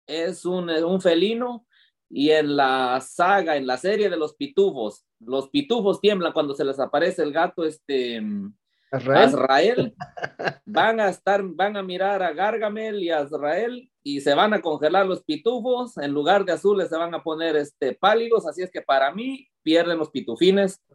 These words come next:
Speaker 2: Estás
Speaker 1: dos a cero.
Speaker 2: hablando de Gargamel y no vino el chef, o sea, ¿cómo?
Speaker 1: No, pero ese ya no necesitamos, este, que venga. <laughs> Para mí pierden los pitufines dos a cero.
Speaker 2: Yo creo que ganan dos a uno a León,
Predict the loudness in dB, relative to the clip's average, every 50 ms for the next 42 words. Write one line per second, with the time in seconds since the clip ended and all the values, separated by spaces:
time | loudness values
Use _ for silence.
0 | _ 2 4 6 8 10 10 10 10 8 8 8 8 10 10 10 10 12 10 10
1 | 10 10 10 10 12 12 12 12 12 12 10 10 8 8 8 10 12 12 10 10
2 | 8 4 0 0 0 0 0 0 0 2 4 2 0 0 -4 _ _ _ _ _
3 | _ _ _ _ _ _ _ _ _ -6 -4 -2 0 0 0 2 4 4 4 6
4 | 6 6 6 6 6 4 4 2 2 0 0 2 2 2 2 2 0 -2 -4 -6
5 | -4 -6 -6 0 2 4 4 4 2 2 2 0 0 2 0 -4 -2 2 4 2
6 | 4 4 4 2 2 2 0 -4 -6 -6 -8 -10 -10 -10 -10 -10 -10 -12 -16 -16
7 | -16 -12 _ -4 -2 -2 -2 2 2 2 2 2 0 -4 -2 -2 -2 -4 -6 -6
8 | -6 -6 -6 -4 -4 -4 -2 -2 -2 -2 -2 -2 -2 -2 -2 -4 -4 -6 -8 _
9 | _ _ _ _ _ _ _ _ _ _ _ _ _ _ 6 6 6 8 8 6
10 | 6 8 8 8 8 8 8 8 8 8 8 8 6 8 8 8 8 10 10 10
11 | 8 8 6 4 4 4 4 6 8 8 8 6 6 2 0 -6